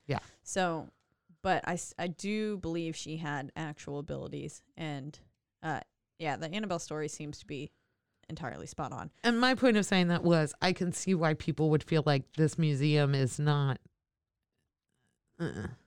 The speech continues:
Speaker 2: Yeah.
Speaker 1: You know? Because to me, I go, "Okay, if the only thing there that I like, that I personally really believe in is the Annabelle doll, eh, does that really a museum make?"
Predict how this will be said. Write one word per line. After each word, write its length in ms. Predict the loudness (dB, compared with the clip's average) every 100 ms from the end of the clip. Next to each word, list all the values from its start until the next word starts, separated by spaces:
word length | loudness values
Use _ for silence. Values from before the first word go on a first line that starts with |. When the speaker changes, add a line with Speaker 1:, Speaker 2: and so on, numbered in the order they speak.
| -14
Speaker 2:
Yeah. 280 | -10 -10 -8 2
Speaker 1:
You 160 | 6
know? 320 | 8 8 8 4 _ _ _ _ _ 4
Because 680 | 6 8 8 8 4 -4 -14 _ _
to 120 | 4
me, 180 | 6 6
I 80 | 6
go, 180 | 6 6
"Okay, 240 | 6 6 6
if 120 | 6
the 120 | 4
only 240 | 6 6 4
thing 240 | 4 6
there 200 | 8 8
that 140 | 8
I 120 | 8 8
like, 280 | 6 2 0
that 140 | 0 4
I 220 | 6 6
personally 680 | 4 2 2 2 2 4 4
really 280 | 4 6 6
believe 400 | 6 8 8 10
in 240 | 8 4 0
is 300 | 2 2 2
the 200 | 0 4
Annabelle 540 | 4 4 6 6 6
doll, 480 | 6 4 4 2 0 _ _ _ _ _ _ _ -4
eh, 220 | 0 0 -2 _ _ _ _ -20 -20 _ _ 0
does 200 | 2 4
that 180 | 2
really 260 | 4 4 4
a 60 | 4
museum 540 | 2 0 0 0 0
make?" 400 | 0 -2 -4